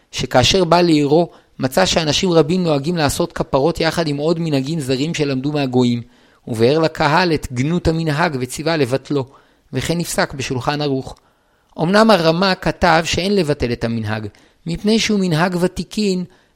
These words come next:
מתקופת הגאונים, וכך הייתה גם דעתו של הארי הקדוש, ובעקבות הארי, רבים מיוצאי ספרד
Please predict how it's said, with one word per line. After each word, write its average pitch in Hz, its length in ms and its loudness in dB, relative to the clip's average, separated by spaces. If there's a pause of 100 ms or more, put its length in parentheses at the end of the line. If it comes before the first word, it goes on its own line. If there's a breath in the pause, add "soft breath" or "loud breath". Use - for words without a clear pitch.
מתקופת 156 640 -4
הגאונים, 170 540 -2 (440)
וכך 180 260 0
הייתה 196 240 4
גם 190 180 2
דעתו 175 300 2
של 180 180 0
הארי 165 280 4
הקדוש, 131 460 -2 (400 soft breath)
ובעקבות 120 500 0
הארי, 156 420 0 (280 soft breath)
רבים 135 420 2
מיוצאי 170 400 0
ספרד 156 540 0